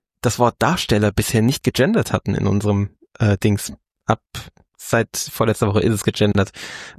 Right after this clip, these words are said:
Äh, ich muss gucken, ob ich das jetzt bei allen nachtrage, aber also bei jetzt allen neuen sollte das so sein, dass ich da gendere.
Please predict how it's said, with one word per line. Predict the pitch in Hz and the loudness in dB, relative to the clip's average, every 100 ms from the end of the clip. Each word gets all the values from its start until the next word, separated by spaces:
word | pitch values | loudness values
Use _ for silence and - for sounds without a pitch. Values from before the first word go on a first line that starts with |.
| - | 0
Äh, | 113 | 2
ich | 101 | 2
muss | 110 95 | -2 -2
gucken, | 113 98 | -2 -2
ob | |
ich | 92 | -4
das | - | -2
jetzt | 107 | 0
bei | - | 2
allen | - 101 | 2 2
nachtrage, | 101 117 - - 110 113 113 | 4 2 -2 0 2 4 2
aber | 104 104 104 - - | 2 0 0 -4 -6
also | - 104 | -4 0
bei | 101 98 107 | 0 0 -2
jetzt | 107 104 | -4 0
allen | 107 101 | 2 4
neuen | 101 107 101 | 4 4 2
sollte | 95 | 0
das | 95 101 | 0 -2
so | 104 | -2
sein, | 98 95 92 - _ _ _ _ _ | 0 0 0 -10 _ _ _ _ _
dass | 101 - | -4 -4
ich | 92 | -2
da | 90 87 - _ - | 0 -2 -8 _ -4
gendere. | 87 87 - | -2 -2 -8